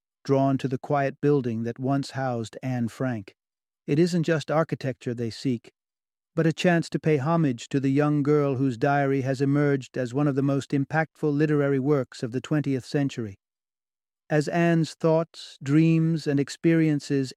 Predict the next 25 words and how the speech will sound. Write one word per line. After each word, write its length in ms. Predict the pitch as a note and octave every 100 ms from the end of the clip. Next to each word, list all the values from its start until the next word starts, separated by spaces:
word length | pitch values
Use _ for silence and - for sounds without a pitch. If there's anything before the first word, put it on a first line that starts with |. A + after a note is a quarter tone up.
| -
echo 380 | D#3+ - C3+
across 400 | B2 - D3 C#3
the 100 | -
years, 560 | B2+ C3 C#3 B2+ B2 - - _ _ _ _ _ _
they 140 | E3 D#3+
offer 340 | F3+ E3+ F3
a 80 | D#3
somber 480 | - F3 E3+ D3+ C#3+
reflection 720 | C#3+ - D#3+ C#3 - B2 B2
of 180 | C3
the 180 | B2 C3+
invaluable 640 | C#3+ C#3+ D#3 D#3 D3+ C#3 C#3
lives 540 | C3+ B2+ A#2 A2+ - _ _ -
cut 220 | - -
short 380 | - E3+ B2 -
by 120 | B2+
the 120 | C3
war. 340 | B2+ C3 A2 - _ _ _ _ _ _ _ _ _ _ _
As 160 | - F3
we 140 | G#3+
delve 360 | F3+ F#3+ F3+ D#3+
into 280 | D#3+ D3+ D3+
the 120 | C#3+
depth 380 | C3 D#3+ C#3+ -
of 160 | C#3